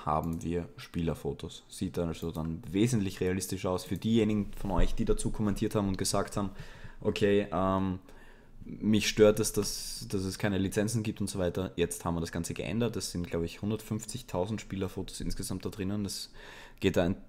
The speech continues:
Dank ans Meistertrainerforum. Ähm, da habe ich so die Datei runtergeladen. War, glaub ich, zehn Gigabyte oder so. Also ist wirklich unfassbar. Äh, und zum anderen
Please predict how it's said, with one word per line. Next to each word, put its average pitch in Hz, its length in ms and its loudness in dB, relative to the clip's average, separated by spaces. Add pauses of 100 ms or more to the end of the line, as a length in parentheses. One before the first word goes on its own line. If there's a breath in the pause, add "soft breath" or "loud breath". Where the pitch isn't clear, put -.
(120)
Dank 104 460 4
ans 92 440 -2
Meistertrainerforum. 107 1120 0
Ähm, 90 720 -2 (840 loud breath)
da 98 220 2
habe 90 180 2
ich - 80 -10
so 90 320 -4 (180)
die 101 60 -2
Datei 87 240 0
runtergeladen. 101 800 2
War, 87 160 -2
glaub 82 180 -4
ich, - 140 -6
zehn 92 300 0
Gigabyte 90 520 -2
oder 82 140 -4
so. 80 140 -6
Also 85 180 -4
ist 82 100 -6
wirklich 90 220 -8
unfassbar. 85 500 -6 (920 loud breath)
Äh, 101 340 2
und 131 240 2
zum 185 160 2
anderen 151 480 2